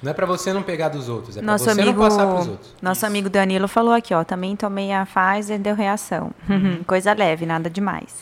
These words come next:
Speaker 3: Sim, aí a febre costuma aumentar um pouquinho a temperatura do corpo, né? Pra você, primeiro, produzir mais anticorpo. Então, você produz mais anticorpo quando tá ali nos trinta e sete ponto oito, trinta e oito, você produz mais,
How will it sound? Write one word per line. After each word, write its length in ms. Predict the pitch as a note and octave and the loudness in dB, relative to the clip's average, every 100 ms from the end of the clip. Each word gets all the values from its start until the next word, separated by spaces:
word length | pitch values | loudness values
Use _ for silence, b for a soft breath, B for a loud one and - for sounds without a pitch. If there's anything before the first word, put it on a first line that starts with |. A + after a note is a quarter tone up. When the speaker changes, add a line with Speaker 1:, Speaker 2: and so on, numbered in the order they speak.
| - | -20
Speaker 3:
Sim, 240 | - D#3+ D3+ | -12 -8 -2
aí 160 | D#3 | -2
a 80 | G3 | -2
febre 400 | F#3+ G#3+ A3+ A3+ | -4 -4 -4 -4
costuma 580 | - F#3 - D#3+ D3 C#3+ - | -10 -12 -12 -10 -10 -12 -8
aumentar 420 | C#3+ D3 C#3 C3+ | -8 -8 -10 -12
um 80 | C3+ | -12
pouquinho 240 | C3+ C#3 | -14 -16
a 40 | C3+ | -16
temperatura 440 | C3+ C3+ C3 C#3 | -14 -14 -12 -12
do 120 | D#3+ | -12
corpo, 360 | E3+ D#3 F3 - B B B - - | -10 -8 -8 -12 B B B -20 -14
né? 260 | C3+ F3 - - - | -8 -8 -10 -16 -4
Pra 220 | F3+ D#3 | 0 0
você, 380 | E3 G3+ - E3+ | -2 -6 -8 -12
primeiro, 400 | F3 A3 G3+ B2+ | -10 -8 -6 -6
produzir 340 | C3 D#3+ D#3+ F#3 | -10 -12 -12 -12
mais 140 | D3+ | -12
anticorpo. 560 | C#3 - C#3 B2 - D3+ A#2+ | -14 -14 -12 -12 -16 -20 -16
Então, 160 | B2 | -16
você 160 | B2 B2 | -16 -16
produz 300 | C3+ C#3+ F3 | -16 -14 -12
mais 140 | D#3+ | -12
anticorpo 360 | D3 C3+ C3 B2 | -12 -14 -14 -14
quando 180 | C#3 C3+ | -16 -14
tá 80 | C3 | -12
ali 100 | C3+ | -12
nos 200 | C3+ B2+ | -14 -16
trinta 260 | C#3 B2+ C3 | -18 -16 -14
e 60 | |
sete 560 | B2 C3+ C3+ C#3 C3+ C#3 | -10 -6 -4 -4 -6 -12
ponto 360 | D3 C#3+ C#3+ | -14 -14 -12
oito, 300 | D#3 D3+ D3 - | -12 -10 -12 -14
trinta 240 | E3 E3 | -14 -12
e 60 | D#3+ | -10
oito, 140 | E3 | -10
você 80 | E3+ | -10
produz 320 | F#3+ F#3+ F#3 | -12 -12 -10
mais, 320 | F3+ B2 - | -10 -10 -14